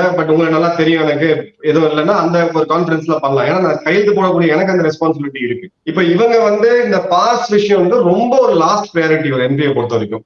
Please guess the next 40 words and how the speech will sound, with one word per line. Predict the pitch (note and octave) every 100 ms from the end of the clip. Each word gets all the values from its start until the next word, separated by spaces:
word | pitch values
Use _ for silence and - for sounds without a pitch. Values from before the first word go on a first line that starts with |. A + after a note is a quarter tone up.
| -
அவங்க | - C3 C#3
பெரிய | C#3 F3
லெவல்ல | F#3 E3 E3 E3
கிடையாது. | C#3 C#3 B2 -
ரெண்டாவது, | C#3+ D#3+ A3+ A3+ B3
இப்ப | G#3
சோஷியல் | - A3+ C4+ C#4+
மீடியாலே | B3+ A#3 A3 A3+ A3
போட | G3 F#3
ஆரம்பிச்சிட்டாங்க, | D#3+ C#3+ C3 A#2+ -
"பாஸ் | - F3 E3+
வேணும்னா | E3 E3
என்கிட்ட | D3+ D3 D3
சொல்லுங்க, | C#3 B2+ A2+ G#2 G#2 -
யாராவது | B2+ D3 D#3
பார்லிமெண்ட்டுக்கு | D#3+ D3+ D#3 D3 C#3 C3+
போகணும்னா | C#3 G#3+
எங்க, | F3
எங்க | D3+ C#3 C#3 C#3
கான்டாக்ட் | D#3 D3 D3
பண்ணுங்க" | C3 A#2+ A2+
அப்படின்ட்டு. | G#2+ G2+ - -
இது | G3+ G#3
ஒரு, | G3 F3
ஒரு | E3+ E3+
இது | F3+
மாதிரி | A3+ G#3+ F#3+
ஆயிடுச்சு | D3 C#3 -
இது. | - -
So, | - F3+
நிச்சயமா | E3+ E3+ A3+ A3+ A#3+ B3+ A#3
ஒரு | F#3
பெரிய | F3+ F#3 A3+
லெவல் | G#3 G3+ G#3 -
சீரியஸா | A3+ A3 G#3 G#3 G#3 G3
இது | F3
பண்ணக்கூடியது. | F3 E3+ E3 D#3 C#3 A2 G#2+
நீங்க | B2 C3 C3+
ஆக்சுவலா | C3 F3 F3 F3+ E3+ E3+ G3
உங்க | E3+ E3 E3+